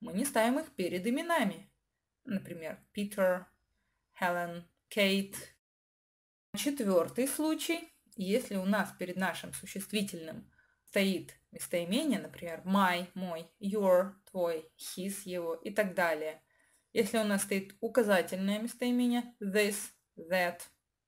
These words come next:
этот, тот, или слово one, то мы не используем артикль «э». Например, my bike, мой велосипед. Слово my здесь поглощает артикль. Пятый пример, когда мы не используем артикли,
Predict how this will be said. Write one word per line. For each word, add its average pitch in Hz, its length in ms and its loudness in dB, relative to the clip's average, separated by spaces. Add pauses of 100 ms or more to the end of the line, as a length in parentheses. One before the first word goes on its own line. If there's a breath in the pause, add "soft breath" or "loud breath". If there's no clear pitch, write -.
(120)
этот, 175 420 -4 (100)
тот, 170 340 -4 (480)
или 190 240 -4
слово 202 360 2
one, 170 520 0 (180)
то 202 100 -8
мы 226 140 4
не 226 300 0
используем 208 640 -2
артикль 202 500 -6
«э». 190 320 -4
Например, 220 500 -2 (220)
my 294 180 2
bike, 170 420 4 (200)
мой 226 240 0
велосипед. 180 720 -4 (300)
Слово 180 360 4
my 294 260 2
здесь 254 440 -2
поглощает 196 640 -2
артикль. - 480 -14 (760)
Пятый 208 320 4
пример, 277 420 0
когда 262 300 -2
мы 240 160 4
не 226 260 0
используем 233 580 -2
артикли, 214 680 -6